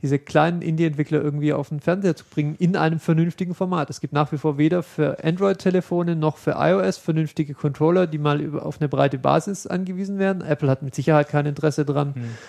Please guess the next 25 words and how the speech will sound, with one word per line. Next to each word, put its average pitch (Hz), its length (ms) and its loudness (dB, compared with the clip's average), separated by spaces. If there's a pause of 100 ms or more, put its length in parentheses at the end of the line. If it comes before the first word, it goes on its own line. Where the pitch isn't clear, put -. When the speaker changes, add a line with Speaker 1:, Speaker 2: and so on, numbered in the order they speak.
(300)
Speaker 1:
ähm, 131 320 0
weil 135 100 4
die 135 80 0
haben 131 120 -2
sich 143 100 -4
auch 131 100 -4
noch 123 60 -2
nie 131 180 0
für, 143 80 -8
besonders 139 400 0
für 135 140 -4
Gaming 139 260 0
interessiert. 139 400 0
Das 196 140 0
heißt, 147 160 2
Speaker 2:
Ja. 143 40 -4
Speaker 1:
aus 143 100 -6
der 160 140 6
Richtung 156 260 -2
würde 147 120 -2
ich 135 80 -8
da 147 80 0
auch 135 140 -2
nichts 139 200 -6
erwarten. 143 440 -2